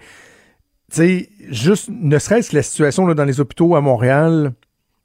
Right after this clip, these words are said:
qui est plus inquiétante au lendemain de l'annonce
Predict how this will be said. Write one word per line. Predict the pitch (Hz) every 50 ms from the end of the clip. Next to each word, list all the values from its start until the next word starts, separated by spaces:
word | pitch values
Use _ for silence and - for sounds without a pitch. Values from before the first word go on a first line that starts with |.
| _ -
qui | - - 143 139 135
est | 123
plus | - - 170 165 156
inquiétante | 165 151 - - 143 127 - 151 147 160 165 170 160 - - -
au | - 139 143 151
lendemain | 151 156 160 156 151 151 156 165 180
de | 170 147
l'annonce | 139 135 131 139 147 160 165 - - - 214 214 - - - -